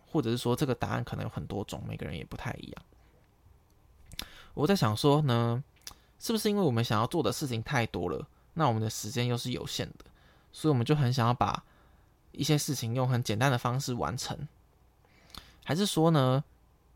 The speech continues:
我们时间太，对我们来说太宝贵了，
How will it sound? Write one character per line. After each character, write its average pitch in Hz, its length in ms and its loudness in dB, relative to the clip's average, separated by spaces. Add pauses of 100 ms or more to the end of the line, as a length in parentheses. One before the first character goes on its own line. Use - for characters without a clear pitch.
(460)
我 123 140 2
们 110 340 2 (800)
时 - 260 -2
间 156 300 2
太， - 160 0 (160)
对 202 100 6
我 147 60 8
们 110 100 4
来 107 60 0
说 131 100 -2
太 180 160 2
宝 - 200 -2
贵 90 240 -2
了， 50 180 -8